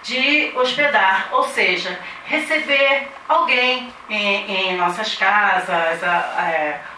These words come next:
num hotel, mas aqui no caso a gente tá falando do receber em casa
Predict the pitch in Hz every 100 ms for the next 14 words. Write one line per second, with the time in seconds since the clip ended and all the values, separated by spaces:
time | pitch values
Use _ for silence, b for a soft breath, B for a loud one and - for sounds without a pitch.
0 | 185 190 185 185 180 180 190 185 185 196
1 | 226 233 247 220 226 254 247 - 226 220
2 | 214 214 233 240 214 214 B B B -
3 | 233 226 226 226 220 220 226 247 - 240
4 | 247 - 214 185 - 180 160